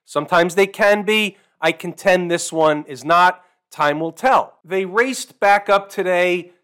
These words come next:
to run a test of two areas. The twenty period moving average on the daily chart, which obviously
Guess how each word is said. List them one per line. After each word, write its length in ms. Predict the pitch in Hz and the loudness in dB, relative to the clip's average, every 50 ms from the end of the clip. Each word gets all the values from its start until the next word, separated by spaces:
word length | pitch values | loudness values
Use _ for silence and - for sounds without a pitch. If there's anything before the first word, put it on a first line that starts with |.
| _ _ | _ _
to 140 | - 180 165 | -4 -4 -4
run 360 | 147 131 131 156 185 208 220 | -4 -4 -2 0 2 2 2
a 60 | 208 | 0
test 500 | - - - 214 190 190 190 - - - | -2 -4 -2 0 0 0 0 -2 -10 -8
of 460 | - 175 170 170 165 165 156 135 _ | -2 0 2 2 2 0 -4 -10 _
two 280 | _ - - 190 170 160 | _ -10 -6 -4 -2 0
areas. 600 | 147 139 127 120 117 110 104 95 87 80 - - _ _ _ _ _ _ _ _ _ | 0 0 0 -2 -6 -12 -14 -16 -18 -20 -20 -20 _ _ _ _ _ _ _ _ _
The 80 | 143 | -16
twenty 340 | 135 - - 180 190 202 202 | -16 -10 -2 -2 -2 -2 -2
period 440 | 196 - 220 196 196 202 196 190 175 | -4 -4 -2 -2 0 0 -2 -2 -4
moving 340 | 185 185 185 165 175 160 170 | -4 -4 -4 -4 -4 -2 0
average 360 | 175 180 185 185 190 170 190 | 0 2 2 0 -2 -2 -2
on 100 | 185 185 | -2 -2
the 80 | 185 175 | -2 -6
daily 400 | 180 185 180 180 180 180 180 175 | -4 -2 -2 0 0 -2 -4 -6
chart, 460 | 180 - 185 170 170 180 180 - 139 | -4 0 2 2 2 2 0 -4 -8
which 240 | 160 170 165 - - | -8 -8 -8 -10 -4
obviously 840 | 170 170 180 - 165 185 180 175 165 165 - - 170 170 170 165 160 | 0 0 0 0 -2 -4 -4 -4 -6 -6 -8 -10 -8 -8 -8 -8 -10